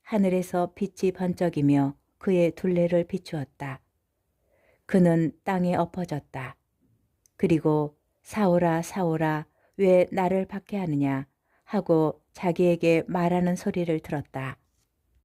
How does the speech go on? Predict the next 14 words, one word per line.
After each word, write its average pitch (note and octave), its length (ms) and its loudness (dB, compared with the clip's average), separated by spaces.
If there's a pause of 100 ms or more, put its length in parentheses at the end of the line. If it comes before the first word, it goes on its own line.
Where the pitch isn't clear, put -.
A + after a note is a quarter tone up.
(640)
사울이 D#3 800 2 (340)
"주님, E3+ 540 2 (320)
주님은 F#3 540 2
누구십니까?" E3+ 1040 -2
하고 G#3 280 -2
묻자 D3+ 540 -2 (160)
그분께서 F3+ 640 0
대답하셨다. D#3 1000 -6 (920)
"나는 F3 540 2 (160)
네가 F3+ 560 0
박해하는 F3+ 600 -4
예수다. D#3+ 600 -2 (680)
이제 F3+ 300 4
일어나 D#3+ 580 2